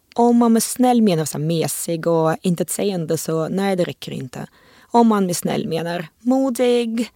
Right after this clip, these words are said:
tar ansvar för sin värld, att man vill hjälpa andra, ja, men då räcker det med att vara snäll. Men den där snällheten är inte heller mesig.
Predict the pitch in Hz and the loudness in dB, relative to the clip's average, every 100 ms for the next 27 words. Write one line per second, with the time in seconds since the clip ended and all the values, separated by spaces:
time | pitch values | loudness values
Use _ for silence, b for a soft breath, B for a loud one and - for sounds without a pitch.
0 | _ _ _ - 233 220 220 - 220 220 | _ _ _ 0 2 2 0 0 2 2
1 | 208 226 226 220 196 180 170 165 - 170 | 0 -2 2 2 2 0 -2 -4 -6 -8
2 | _ - 160 160 165 151 202 202 180 160 | _ -8 -6 -6 -2 2 2 2 0 -2
3 | - 147 147 156 160 165 175 214 208 196 | -4 -6 -4 -2 -2 -2 -4 2 4 4
4 | 233 220 214 208 - 180 202 233 180 156 | 4 4 2 2 0 -4 -2 0 -2 -2
5 | - 139 - 151 151 160 _ _ 220 185 | -6 -6 -4 -6 -6 -8 _ _ 0 2
6 | 180 - 196 175 180 180 170 160 147 143 | 2 0 0 2 0 2 0 -2 -4 -4
7 | 143 156 - - 156 147 - - - - | -4 -6 -8 -12 -8 -8 -8 -10 -12 -16